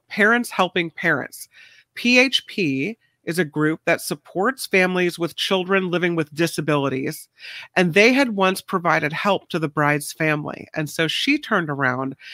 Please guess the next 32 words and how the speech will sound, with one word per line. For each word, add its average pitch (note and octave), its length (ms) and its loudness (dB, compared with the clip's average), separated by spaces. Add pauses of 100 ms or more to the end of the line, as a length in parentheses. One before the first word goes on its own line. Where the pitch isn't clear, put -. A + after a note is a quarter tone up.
(300)
and E3+ 220 4 (240)
donated F3+ 540 4
her E3 180 2
reception D3 720 0
to D3+ 160 -2
them. C3+ 420 -2 (960)
They G3+ 140 8
say, G3 420 8
"I've G3+ 120 2
never C#4+ 260 4
heard C#4+ 220 4
of A3 100 -2
anyone D3 560 2 (460)
calling D4 360 2
a C#4 40 4
nonprofit G3 680 4
and E3 160 -2
saying, F3 400 0 (300)
'We D#4 140 4
want G4 180 4
to B3+ 80 6
donate F#3+ 420 6
a C3+ 60 2 (160)
fifteen F#3 480 0
thousand D#3+ 420 4
dollar D3 300 4
party D#3 440 4
in D#3+ 240 -2
two E4+ 260 6
weeks D4 340 4
to G3+ 80 4
you.'" D3+ 240 2